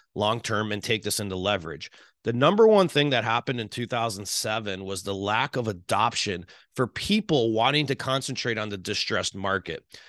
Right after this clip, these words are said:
As a matter of fact, I got most of my business when we started our short sale company back then from other real estate agents while we were raking in the money, just because real estate agents didn't know how to take on short sales. We gladly took 'em on, paid 'em a referral fee, and we're making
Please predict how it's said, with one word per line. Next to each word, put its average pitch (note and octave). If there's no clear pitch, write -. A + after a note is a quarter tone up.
As -
a A#2
matter C#3
of D3
fact, C3+
I C3+
got C#3
most C3+
of C3+
my A2
business C3+
when A#2
we A#2+
started B2
our G2
short C3
sale G2+
company G2+
back F#2+
then G2+
from A2
other B2
real C#3+
estate F#2
agents F#2
while G2
we C3
were G#2
raking G#2+
in G2
the F2+
money, B2+
just A#2
because C3
real B2+
estate A2+
agents G#2+
didn't C3
know C3
how B2+
to A2+
take A2+
on B2+
short F2+
sales. F#2+
We D3
gladly C3+
took C3
'em G#2+
on, A#2
paid A#2+
'em B2
a A2
referral C3
fee, F2
and G2
we're G2+
making G#2